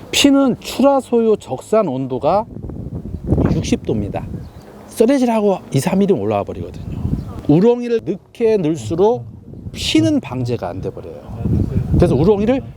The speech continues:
빨리 집어 넣는 것이 중요한데 작년에도 제가 여기 와서 강의를 여러분들한테 했었지만 썰해질하고서 바로 넣는 방법을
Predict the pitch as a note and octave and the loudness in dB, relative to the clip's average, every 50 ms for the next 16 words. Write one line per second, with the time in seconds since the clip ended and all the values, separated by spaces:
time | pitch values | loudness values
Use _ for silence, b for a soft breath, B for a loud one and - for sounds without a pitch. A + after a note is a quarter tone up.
0 | - - - - - - C4+ C#4 C#4+ B3 - - G3+ E3 F#3+ F#3 F3 E3 D3+ - | -18 -16 -14 -6 0 2 4 4 4 2 2 0 2 4 4 4 4 2 0 -2
1 | C#3 D#3 F#3 F#3 E3+ D#3 D3+ C3 - - C3 C#3 D3 D3 C#3+ E3 G3 E3 - B | -4 -4 -4 -4 -4 -4 -6 -6 -8 -8 -6 -4 -2 -2 0 0 0 0 0 B
2 | B B A#2+ A#2 B B - - - G#3+ A#3+ C4+ C4+ C4+ C4 A3+ B3+ - C3 G3 | B B -16 -16 B B -4 0 2 4 4 4 4 4 2 0 -2 -4 -4 -2
3 | G3 G#3 A3 G3 D#3 E3+ E3+ F3+ E3+ E3+ E3+ E3 - E3+ E3 D#3+ D3+ - - - | 0 2 2 4 4 2 2 2 4 2 2 0 -2 -2 -2 -2 -2 -4 -8 -12
4 | A#2 D3+ D#3 F3+ E3 D3 C#3 C3 B2+ A#2 A#2 - - - - A2+ A2 A2 A#2+ C#3+ | -6 -4 -2 0 0 2 2 0 0 -2 -6 -10 -16 -18 -14 -10 -4 0 2 2
5 | C#3 C#3+ C#3+ C#3 C3 A#2+ - - - A#2+ - - - - - A2 A2+ A#2+ B2+ B2+ | 2 2 0 0 -2 -4 -4 -4 -6 -4 -2 -4 -4 -2 -4 -2 0 0 0 0
6 | F#2 - B B B B B B B B B - - - A3+ B3 C4+ C#4 C4 A3+ | 0 -4 B B B B B B B B B -4 0 2 4 4 4 2 2 2
7 | B3+ A#3 A3 A3 G3 G#3+ F#3+ - G#3 G3+ G3+ G3+ G3 - _ - - - - B2+ | 2 2 2 2 2 0 0 2 0 0 0 0 -4 -6 _ -18 -16 -14 -10 -4
8 | - E3+ A#3 B3 F#3+ D3+ D3+ E3 E3+ E3 D3+ - - A2 A2+ A2+ A2 B2 A#2+ B2 | 0 0 2 2 2 0 0 0 -2 -2 -4 -4 -6 -6 -2 0 2 2 2 4
9 | D#3+ F3 F#3 F3+ | 2 2 2 0